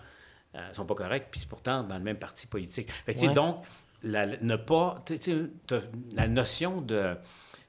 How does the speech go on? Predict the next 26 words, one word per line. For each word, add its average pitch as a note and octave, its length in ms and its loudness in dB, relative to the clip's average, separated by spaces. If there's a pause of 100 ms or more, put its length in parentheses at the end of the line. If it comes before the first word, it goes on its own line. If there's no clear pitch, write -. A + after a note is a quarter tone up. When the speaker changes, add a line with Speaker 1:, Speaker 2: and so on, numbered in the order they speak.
(160)
Speaker 1:
de G#2+ 180 0
se - 280 -4
faire C#3 440 4
dire C3+ 280 0
quoi A2 240 2
penser G#2+ 560 -2
ou G#2+ 260 -2
ce - 160 -8
que - 140 -2
Speaker 2:
Parce A2 60 2
que - 120 2
Speaker 1:
tu E3 80 4
Speaker 2:
c'est F3 60 2
vrai D#3+ 100 4
Speaker 1:
peux B2 60 4
Speaker 2:
qu'au - 120 8
Québec, C3 220 8
Speaker 1:
dire. D3+ 80 8
Speaker 2:
on C#3 40 4
connaît, C#3 220 6
on C#3 120 8
dirait, C3 200 6
moins C3+ 380 8
nos C3 180 6
députés C3+ 800 2 (400)
de, B2 280 6